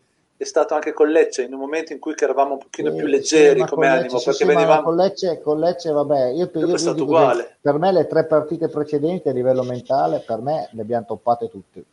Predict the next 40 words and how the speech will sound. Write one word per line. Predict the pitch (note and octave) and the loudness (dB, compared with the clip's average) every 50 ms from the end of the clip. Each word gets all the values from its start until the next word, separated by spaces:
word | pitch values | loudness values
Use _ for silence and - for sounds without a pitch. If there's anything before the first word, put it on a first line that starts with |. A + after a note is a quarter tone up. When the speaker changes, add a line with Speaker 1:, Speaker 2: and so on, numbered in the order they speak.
| _ _ | _ _
Speaker 2:
che, | - G#2 _ | -20 -20 _
che | - C3 A#2+ | -10 -10 -10
se | - - B2 | -8 -8 -8
ne | A#2 A2 | -8 -6
dica, | G#2+ A2+ B2+ C3 - A2 G2+ - _ _ _ _ | -6 -6 -8 -8 -8 -10 -10 -10 _ _ _ _
o | A2+ G#2+ | -8 -8
quasi, | - - B2+ B2+ A#2+ A2+ A2 G#2+ G2+ G#2+ F#2+ - _ _ _ | -4 0 2 4 4 4 2 0 -2 -8 -12 -12 _ _ _
non | - B2+ D3 D3 | -2 0 0 0
tutte | C#3+ D3+ C#3+ D3 E3 | -2 -4 -4 -2 -2
uguali, | F3 D#3+ D3 B2+ B2 C3+ C#3+ D3 D3+ C#3+ | 0 2 4 6 6 8 6 6 2 0
però | D3 - A#2 B2 | -4 -4 -2 0
Lecce | A#2 A#2+ C#3+ D#3+ - - C#3+ | 2 2 2 2 0 -2 -8
di | A#2+ | -8
più | G#2+ - A#2+ | -8 -10 -10
di | A#2 G#2+ | -12 -10
tutte. | - A2+ G#2+ _ _ _ _ _ _ _ _ _ _ _ _ _ _ _ _ _ | -10 -12 -14 _ _ _ _ _ _ _ _ _ _ _ _ _ _ _ _ _
Questa | - C3+ C#3 C#3 - - | -4 -4 -2 0 -2 -2
qua | - - F#3 - | 2 4 4 4
no, | D3 D#3+ D#3 A#2+ | 4 2 0 0
questa | - A#2+ A2+ A#2+ | -2 -4 -10 -6
qua | - - D#3+ | -4 -2 -2
sì, | - - D3 | -2 -4 -6
sei | B2 C3 G#2 | -6 -4 -2
partito | - B2+ C3+ E3+ E3+ - D#3 | -2 -2 -2 -2 -2 0 2
male, | C#3+ C#3+ C#3+ B2+ A2+ A2 A2 | 4 4 4 4 2 2 0
però | - A#2 C#3 | -2 0 0
dopo, | B2 B2+ B2 - A2+ G2 - - _ _ _ | 0 0 -2 -2 -4 -6 -6 -10 _ _ _
cioè, | - - C#3 B2 | -6 -4 -2 -2
onestamente, | D3+ F3+ G3+ G#3 G#3 F#3 D#3+ C3 C#3 | 0 -2 -2 -2 -2 -2 -2 0 2
anche | D3 G3 A3 - G3+ | 2 2 2 2 2
in | E3 C#3+ C3+ | 0 0 0
quei | C3 D#3+ E3 D#3 E3 | 0 2 2 2 0
cinque | - F3+ F3+ - D#3 | -2 -6 -2 0 0
minuti | C3+ D3 F3+ E3 D#3+ | 0 0 -2 -2 -2
che | C3 C3 | 0 0
ha | A#2 | 0
giocato, | A#2+ A#2 - C#3+ C3+ - C3 A2+ - - - | 0 0 0 -2 0 0 0 -2 -2 -4 -8
abbiamo | - A#2+ B2 B2+ B2+ C3+ C#3+ C#3+ | -4 -2 -2 0 2 2 2 2
rischiato | C3+ C3 - - - D3 D3 D3 C#3 C3+ | 2 0 -2 0 0 0 2 2 0 0
noi, | C3 B2 G#2 F#2 F#2+ A2 | 0 0 -2 -2 -4 -6